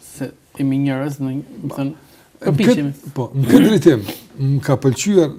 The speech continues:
Speaker 2: një fjalë e disa mendimtarë ku thot, ku, e, thonë se, e, në qoftë njeriu përpjeket, atëherë dështimi është shkallë drejt suksesit.
Speaker 1: Atëherë,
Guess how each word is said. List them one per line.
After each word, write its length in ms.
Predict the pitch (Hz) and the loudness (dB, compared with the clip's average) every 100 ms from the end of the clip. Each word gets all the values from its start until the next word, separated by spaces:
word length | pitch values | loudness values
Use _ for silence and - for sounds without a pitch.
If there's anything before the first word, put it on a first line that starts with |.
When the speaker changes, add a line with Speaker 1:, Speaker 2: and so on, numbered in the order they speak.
| 139 | -4
Speaker 2:
një 100 | 127 | -4
fjalë 440 | - 170 165 143 | 0 2 2 0
e 140 | 139 135 127 113 | -4 -6 -4 -4
disa 320 | 123 147 147 | -4 -4 -4
mendimtarë 600 | 135 127 123 131 156 143 | -4 -4 -4 -4 -4 -4
ku 140 | - 104 | -6 -6
thot, 300 | 160 170 - _ _ _ _ _ _ | -4 -4 -6 _ _ _ _ _ _
ku, 120 | 143 131 120 | -4 -2 -4
e, 480 | 127 - 123 120 120 113 | -8 -10 -8 -6 -6 -4
thonë 260 | 160 156 127 | -2 -2 -4
se, 160 | 139 - _ _ _ _ _ _ _ | -10 -12 _ _ _ _ _ _ _
e, 80 | 139 131 131 - - _ - | -6 -6 -6 -12 -20 _ -14
në 160 | 135 123 | -8 -6
qoftë 180 | 151 190 | -6 -4
njeriu 200 | 175 190 - 147 | 0 0 -2 -4
përpjeket, 680 | 131 - 175 131 - - _ _ _ _ _ _ _ _ _ - | -6 -2 2 2 2 -12 _ _ _ _ _ _ _ _ _ -10
atëherë 360 | 123 156 139 113 | -6 0 0 0
dështimi 560 | 131 - 185 180 170 | -2 -4 -6 -4 -4
është 300 | 156 135 - - | -4 -8 -4 -4
shkallë 340 | - 170 175 | -2 0 0
drejt 220 | 135 127 127 | 0 -4 -8
suksesit. 500 | - 107 98 - _ _ _ _ _ _ _ _ _ _ _ _ _ _ _ _ _ _ _ _ _ _ | -8 -10 -10 -18 _ _ _ _ _ _ _ _ _ _ _ _ _ _ _ _ _ _ _ _ _ _
Speaker 1:
Atëherë, 320 | 139 143 127 | -16 -12 -12